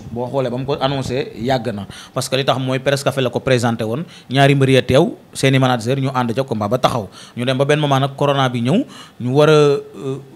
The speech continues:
kii combat bi, yàlla def indi ay dog-dog ci diggante bi ak ay malentendu yoo xam ne ni amoon na fi, mais Assane boobu terewul moom mu ngi toog jàmm njàmburam ba yàlla def na mujj na ko finaliser, maanaam xëy na la amoon différence ci diggante mag ci benn camp bi la wala yeneen ñaari camp yi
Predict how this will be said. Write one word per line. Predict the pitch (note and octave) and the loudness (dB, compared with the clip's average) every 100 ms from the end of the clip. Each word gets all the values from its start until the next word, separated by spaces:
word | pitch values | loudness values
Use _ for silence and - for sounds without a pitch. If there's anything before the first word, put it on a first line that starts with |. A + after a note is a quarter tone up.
| - D#3 C#3 C3 | -18 -14 -14 -8
kii | D3 | -6
combat | C#3 C3+ B2+ | -2 0 2
bi, | C3 | 4
yàlla | C#3 | 4
def | C#3 C3+ C#3+ | 2 -2 -4
indi | C#3+ D3+ | -4 0
ay | C#3 E3+ - | 0 -2 -6
dog-dog | A3+ C3 C3 C3 | -10 -4 -2 -4
ci | C3 | -4
diggante | C#3 C3+ C3 B2+ | -2 0 0 -2
bi | D3+ - - - | -4 -6 -16 -14
ak | A#2+ | -8
ay | C3+ C#3 C#3 C#3+ | -4 -2 -4 -6
malentendu | C3 C3+ C3 C3 A#2+ G#2+ | -4 -2 -2 -2 -4 -2
yoo | A#2+ A2+ | -2 0
xam | A#2 | -2
ne | G#2+ | -4
ni | B2+ | -2
amoon | B2+ A#2 | -2 -2
na | A2+ | -4
fi, | D#3+ | -4
mais | C#3 | -2
Assane | C3 A#2+ B2+ | -2 -4 -4
boobu | A2 C3 C#3+ | -2 0 2
terewul | C#3+ C3 F#3 | 2 2 2
moom | C3+ | 0
mu | A#2+ | -2
ngi | B2 | -2
toog | C#3 D#3+ | 0 0
jàmm | D3+ D#3 | 2 2
njàmburam | D3 B2 B2+ - - - | 2 2 -2 -6 -14 -6
ba | A#2 | 0
yàlla | C3 | 0
def | C3 | 0
na | A#2+ E3+ - - | -2 -4 -6 -8
mujj | C#3 D3 | -2 0
na | D3 | 2
ko | C3+ | 0
finaliser, | D3 C#3+ C3 B2+ B2+ | 0 2 0 0 0
maanaam | C3 B2+ G#3 - - - | 0 0 -2 -6 -18 -8
xëy | - C#3+ | 0 2
na | C#3+ | 4
la | C#3+ D3 | 4 4
amoon | E3 E3 D3+ | 2 2 0
différence | D3 D3 | 0 0
ci | C#3 | 0
diggante | D#3 D3 C#3+ | -4 -2 -2
mag | C3 - - - - | -4 -8 -18 -20 -12
ci | D3 | -4
benn | D3+ D3+ | -2 -2
camp | C#3+ C3+ | 0 0
bi | C3 | 2
la | |
wala | C3+ C3+ | 2 2
yeneen | C3+ C#3 | 0 0
ñaari | C#3 C3+ | 0 0
camp | C3 | 0
yi | A2 | -4